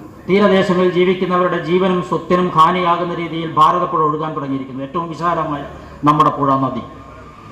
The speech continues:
വേനൽക്കാലത്ത് ഒരു, ഒരു തോട് പോലെ, ഒരു അരുവി പോലെ ഒഴുകി പോകുന്നു. നമ്മുടെ നാട്ടിലെ തോടുകളെല്ലാം കെട്ടി ഒതുക്കി കൃഷിയിടങ്ങളാക്കിയും മറ്റ്, ആ, കാര്യങ്ങൾക്ക്, നിർമ്മാണ പ്രക്രിയകൾക്ക് ഉപയോഗിച്ചുകൊണ്ടിരിക്കുന്നു. കുടിച്ചും ജീവിക്കാൻ പറ്റൂ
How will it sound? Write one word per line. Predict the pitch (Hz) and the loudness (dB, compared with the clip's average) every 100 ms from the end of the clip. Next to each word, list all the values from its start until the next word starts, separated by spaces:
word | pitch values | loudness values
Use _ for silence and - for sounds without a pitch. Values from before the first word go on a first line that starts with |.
| - - - | -20 -6 2
വേനൽക്കാലത്ത് | 185 220 208 202 202 202 190 | 4 4 6 4 4 4 2
ഒരു, | 190 | 2
ഒരു | 190 190 - | 0 -2 0
തോട് | 180 202 220 | 2 4 4
പോലെ, | 202 196 | 4 2
ഒരു | 190 | 2
അരുവി | 185 185 226 | 2 4 4
പോലെ | 220 196 185 | 4 2 0
ഒഴുകി | 180 170 175 | 0 -2 -2
പോകുന്നു. | 156 135 101 - - - - - - | -2 -4 -8 -14 -20 -20 -20 -20 0
നമ്മുടെ | 143 - 220 | 4 4 6
നാട്ടിലെ | 208 208 208 208 190 | 4 4 0 -2 -2
തോടുകളെല്ലാം | 185 202 220 202 196 202 190 | -2 -2 -2 -2 -2 -4 -4
കെട്ടി | 180 - 226 185 | -6 -2 0 0
ഒതുക്കി | 180 185 196 | 0 -2 -2
കൃഷിയിടങ്ങളാക്കിയും | 190 170 196 202 185 185 180 175 185 208 - - - 147 | -4 -4 0 0 2 2 2 2 0 -2 -4 -12 -6 0
മറ്റ്, | 180 226 226 208 226 - - 175 | 2 6 4 4 -6 -10 -10 -2
ആ, | 180 180 - - | 0 0 -4 -4
കാര്യങ്ങൾക്ക്, | 175 180 180 175 175 | -2 0 -2 -2 -2
നിർമ്മാണ | 170 185 180 | 2 4 4
പ്രക്രിയകൾക്ക് | 175 156 160 170 160 151 | 2 -2 -4 -4 -6 -4
ഉപയോഗിച്ചുകൊണ്ടിരിക്കുന്നു. | 160 160 156 147 131 123 110 95 - _ _ _ - | 0 0 2 0 0 0 -4 -6 -14 _ _ _ -10
കുടിച്ചും | 160 151 156 156 147 - - 131 | -6 -4 -2 -4 -6 -16 -18 -4
ജീവിക്കാൻ | 147 180 196 208 214 | 0 2 4 4 6
പറ്റൂ | 220 226 | 4 4